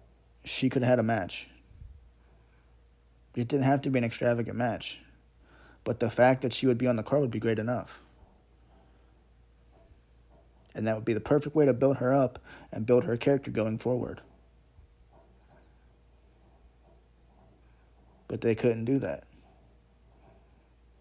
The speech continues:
Let's be honest, I would much rather see Charlotte versus Alexa than to see Rousey versus Charlotte.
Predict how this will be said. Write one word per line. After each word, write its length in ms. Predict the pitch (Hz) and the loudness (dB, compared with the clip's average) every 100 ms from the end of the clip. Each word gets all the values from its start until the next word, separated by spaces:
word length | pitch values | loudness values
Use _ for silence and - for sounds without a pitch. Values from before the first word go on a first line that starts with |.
| _ _ _ _ _ _ - - - _ - - | _ _ _ _ _ _ -20 -20 -20 _ -20 -4
Let's 180 | 143 147 | 0 2
be 160 | - 135 | 4 4
honest, 300 | 117 123 131 | 4 0 2
I 40 | |
would 140 | 156 | 2
much 220 | 160 151 147 | 4 2 2
rather 240 | 139 131 | 0 0
see 180 | - 117 | -4 -6
Charlotte 540 | - 110 117 127 151 - - - _ - - - - - - - - - - | -4 0 0 0 -6 -20 -20 -20 _ -20 -20 -20 -20 -20 -20 -20 -20 -20 -4
versus 360 | 113 110 120 | -2 -2 -4
Alexa 380 | 107 107 113 - | -2 -2 -2 -4
than 220 | 113 104 | -4 -4
to 60 | 104 | -4
see 160 | 104 110 | -4 -4
Rousey 560 | 101 104 110 107 107 - - - - - - - - - - | 0 0 0 -4 -6 -10 -20 -20 -20 -20 -20 -20 -20 -20 -10
versus 300 | - - - | -8 -8 -8
Charlotte. 400 | - - - | -8 -6 -8